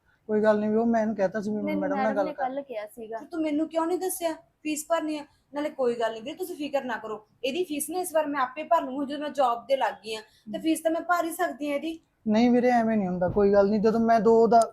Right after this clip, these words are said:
Speaker 1: ਕਰੀ ਜਾਂਦਾ ਗਾ, ਇੱਕ ਦਾ ਮੈਨੂੰ ਕੀ ਹੋਊਗਾ? ਜਿਹੜੇ ਤੇਰੇ ਕੋਲੇ ਪੈਸੇ ਬਚੇ ਆ, ਤੂੰ ਆਪਦੇ ਸੰਭਾਲ ਕੇ ਰੱਖ ਉਸ ਨੂੰ।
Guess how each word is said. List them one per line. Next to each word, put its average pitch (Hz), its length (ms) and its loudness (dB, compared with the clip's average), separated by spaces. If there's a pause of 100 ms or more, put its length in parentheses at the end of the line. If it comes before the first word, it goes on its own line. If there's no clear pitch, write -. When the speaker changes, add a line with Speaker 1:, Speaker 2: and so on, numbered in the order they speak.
Speaker 1:
ਕਰੀ 226 200 2
ਜਾਂਦਾ 220 240 -2
ਗਾ, 214 100 -4
ਇੱਕ 214 160 -8
ਦਾ 214 100 -2
ਮੈਨੂੰ 220 240 -2
ਕੀ 226 140 -4
ਹੋਊਗਾ? 226 260 0
ਜਿਹੜੇ 208 320 -2
ਤੇਰੇ 233 180 -4
ਕੋਲੇ 226 160 -4
ਪੈਸੇ 208 300 -4
ਬਚੇ 202 260 -6
ਆ, 247 100 -2 (360)
ਤੂੰ 240 100 4
ਆਪਦੇ 214 180 4
ਸੰਭਾਲ 226 340 4
ਕੇ 202 160 -4
ਰੱਖ 185 220 -4
ਉਸ 170 240 -10
ਨੂੰ। 180 340 -16